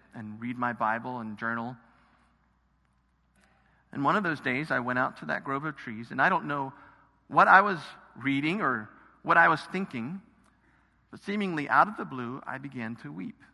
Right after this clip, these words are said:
And I felt this profound sense of loss and of grief.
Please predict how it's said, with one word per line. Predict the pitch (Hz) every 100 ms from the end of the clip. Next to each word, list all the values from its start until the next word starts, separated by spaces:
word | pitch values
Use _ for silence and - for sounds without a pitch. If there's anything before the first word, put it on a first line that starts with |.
| _ _ _ _ _ _ _ _ _ _ _ _ _ _ _ _ _ _ _ -
And | 131
I | 147
felt | 151 135
this | 139 -
profound | - 151 - 151 147 151 139 120 104 -
sense | 143 123 - - _ - _ _
of | 127 113
loss | 110 113 107 107 -
and | 117
of | 107 -
grief. | 113 131